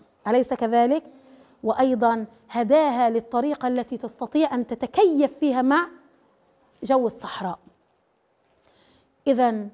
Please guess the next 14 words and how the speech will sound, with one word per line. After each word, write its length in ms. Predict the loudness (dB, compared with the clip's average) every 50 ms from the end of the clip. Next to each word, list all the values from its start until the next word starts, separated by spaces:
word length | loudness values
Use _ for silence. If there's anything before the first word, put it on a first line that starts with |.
| _ _ _ _ _
سبحان 540 | _ -10 -8 -8 -8 -6 -4 -2 0 0 0
الله 360 | 0 2 2 2 2 0 -2 -6 -12 -20 _ _ _ _ _ _ _ _ _ -6
الذي 400 | -4 -2 0 0 0 -2 -4 -4
خلق 340 | 0 0 0 0 0 -2 -4
فعلًا 420 | -2 -2 0 0 0 0 -2 -4
كل 360 | -2 0 0 2 2 2 0
شيء 480 | 0 0 0 0 2 2 2 2 2 2 -2 -6 -14 _ _ _ _ _ _
ثم 440 | _ 2 2 4 4 4 2 2 0
هداه 720 | -2 -2 -2 2 2 4 4 4 2 2 0 -2 -2 -2 -6 -10 _ _ _ -6
لكيفية 600 | -2 2 2 2 2 2 0 0 2 2 0 0 -2
الطريقة 480 | -4 -2 -2 -2 0 -2 -2 -4 -4
التي 280 | -4 -4 -4 -4 -6 -6
يستطيع 440 | -6 -6 -8 -10 -8 -4 -4 -4 -2
بها 300 | -2 -2 -2 -2 -4